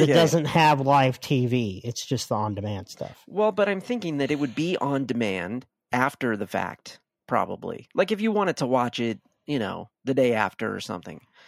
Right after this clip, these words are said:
Speaker 1: they might have it on demand. Things like that. But,
Speaker 2: I don't see it
Speaker 1: um,
Speaker 2: on here. I just searched
Speaker 1: yeah.
Speaker 2: Macy and all, I just searched Macy's and all I see is Macy's Thanksgiving Cake Spectacular.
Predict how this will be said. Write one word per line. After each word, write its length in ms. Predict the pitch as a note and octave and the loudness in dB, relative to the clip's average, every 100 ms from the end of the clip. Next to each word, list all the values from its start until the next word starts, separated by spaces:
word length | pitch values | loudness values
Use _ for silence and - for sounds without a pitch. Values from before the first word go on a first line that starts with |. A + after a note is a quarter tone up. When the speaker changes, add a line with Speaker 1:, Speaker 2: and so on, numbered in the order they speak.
| - - _ - | -20 -20 _ -2
Speaker 1:
they 100 | C4 | 0
might 220 | C3+ B2+ | 2 2
have 200 | C3 - | 0 0
it 60 | |
on 160 | A#2+ A#2 | -2 -4
demand. 480 | G#2+ G#2+ G2+ G2 - _ _ _ _ _ - - | -6 -6 -8 -10 -14 _ _ _ _ _ -20 -10
Things 240 | - C3 G2+ | -4 -2 -2
like 200 | G2 - | -4 -4
that. 260 | F2 - - | -6 -8 -6
But, 360 | B2+ A#2 G#2 | -4 -2 -2
Speaker 2:
I 40 | D3+ | -2
don't 200 | C#3+ A#2+ | -2 -2
see 240 | A#2+ C#3+ | 0 0
it 80 | A#2 | 2
Speaker 1:
um, 80 | A#2 | 0
Speaker 2:
on 80 | |
here. 240 | A2 A2 G#2 | 0 -2 -2
I 80 | A#2 | -2
just 200 | B2 - | -4 -4
searched 280 | C3+ A#2+ - | -4 -6 -2
Speaker 1:
yeah. 80 | |
Speaker 2:
Macy 540 | A#2+ A#2 - A2+ G2+ - - | 0 0 -2 -4 -4 -8 -12
and 160 | A#2 A2 | -6 -2
all, 380 | A#2 A2+ G2 A2 | -2 -2 -6 -8
I 80 | B2 | -6
just 180 | C3+ - | -6 -6
searched 240 | C3+ - | -8 -4
Macy's 500 | B2+ A#2+ - A2+ G#2 | -2 -2 -4 -6 -4
and 80 | A2+ | -2
all 160 | C3+ A#2+ | 0 0
I 60 | |
see 300 | B2 - B2 | 0 -2 0
is 360 | A#2+ A2+ G#2+ - - - - | 0 -2 -6 -10 -14 -18 -8
Macy's 460 | - C3 B2+ C3 B2 | 0 0 0 -4 -4
Thanksgiving 640 | C#3+ B2 - C#3+ A#2 A#2+ A2+ | -2 -2 0 0 2 0 -2
Cake 400 | - C3 A2 - | -4 -4 -4 -8
Spectacular. 960 | - A#2+ - - A2+ - G2+ F2+ F2+ | -4 -6 -6 -6 -6 -4 -8 -8 -10